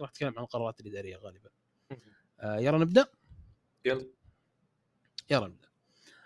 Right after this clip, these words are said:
Speaker 1: آم، طبعًا أول ما، أول ما جو الشباب على طول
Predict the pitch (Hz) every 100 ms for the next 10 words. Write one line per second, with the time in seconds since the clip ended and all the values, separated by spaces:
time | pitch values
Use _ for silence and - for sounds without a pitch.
0 | - 139 147 151 147 147 147 143 _ _
1 | _ _ _ _ _ _ 185 180 190 147
2 | 139 143 180 202 180 165 180 165 143 143
3 | 120 - 113 147 165 - 127 117 117 131
4 | 160